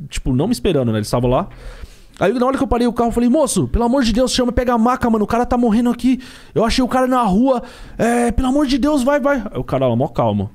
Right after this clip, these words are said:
"É, você pegou ele na rua?" Eu, "Sim."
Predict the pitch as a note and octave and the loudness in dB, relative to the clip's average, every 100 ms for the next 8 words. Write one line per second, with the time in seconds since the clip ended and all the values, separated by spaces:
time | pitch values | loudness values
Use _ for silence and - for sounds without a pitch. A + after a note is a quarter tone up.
0 | - - - - G2+ G2+ G2 F#2+ F#2+ F2+ | -16 -20 -20 -8 -4 -2 -2 -2 -2 -4
1 | - - G#2+ G2+ G2 C#3 G#2+ - - - | -6 -4 0 0 0 0 -2 -6 -20 -20
2 | - - G#2 - A#2+ | -20 -12 -10 -2 -2